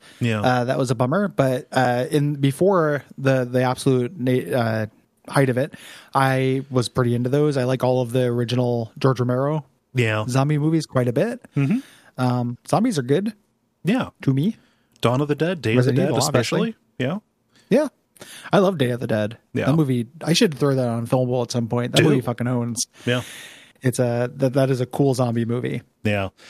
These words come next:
Speaker 1: I, you know, I, I like that. I like it when the, when the allegory is exceptionally heavy-handed, you know,
Speaker 2: Mm-hmm.
Speaker 1: as opposed to just being kind of like the, you know, the wallpaper, you know, like, uh,
Speaker 2: Yes.
Speaker 1: Walking Dead, for as good as those games are and as good as, like, at least the comics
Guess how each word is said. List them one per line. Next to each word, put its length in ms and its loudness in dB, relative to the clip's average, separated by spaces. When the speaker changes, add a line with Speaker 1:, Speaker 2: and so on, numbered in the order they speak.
Speaker 1:
I, 180 0
you 140 0
know, 220 0
I, 180 2
I 60 4
like 240 0
that. 360 0
I 120 4
like 200 -2
it 120 -2
when 220 0
the, 240 0
when 140 -2
the 120 -4
allegory 640 -2
is 640 -4
exceptionally 840 -2
heavy-handed, 840 -2
you 140 2
know, 200 -2
Speaker 2:
Mm-hmm. 240 2
Speaker 1:
as 200 2
opposed 320 -2
to 80 -6
just 240 -2
being 200 -2
kind 200 -4
of 80 -4
like 160 -2
the, 260 -2
you 140 -2
know, 80 -2
the 100 -2
wallpaper, 600 -2
you 80 0
know, 280 -2
like, 240 0
uh, 320 -2
Speaker 2:
Yes. 280 0
Speaker 1:
Walking 340 -2
Dead, 380 -2
for 240 0
as 140 -4
good 160 -2
as 140 -4
those 200 -2
games 400 0
are 320 0
and 100 -6
as 140 -2
good 220 -2
as, 260 -4
like, 320 -4
at 80 -4
least 220 -4
the 60 -4
comics 680 -4